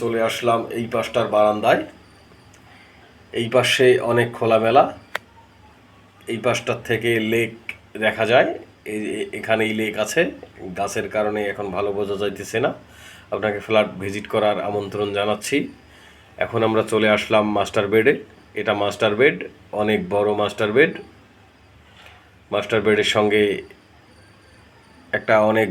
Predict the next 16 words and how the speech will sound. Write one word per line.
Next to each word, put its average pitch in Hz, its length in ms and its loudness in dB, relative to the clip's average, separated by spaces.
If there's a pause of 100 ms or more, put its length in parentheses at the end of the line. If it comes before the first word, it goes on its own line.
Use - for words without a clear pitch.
বড় 110 220 4
ওয়াশরুম 107 460 4
আছে 101 240 -4 (2000)
এবং 110 240 4 (280)
এই 123 160 4
বিল্ডিংয়ে 123 540 6
বিশাল 117 380 2
বড় 117 280 4
একটা 110 200 4 (380)
কমিউনিটি 123 560 2
হল 110 260 4
আছে 110 320 4 (920)
এবং 113 240 -2 (100)
ফ্ল্যাটের 110 440 4 (100)
এগেনস্টে 107 540 0 (280)
একটা 104 220 -4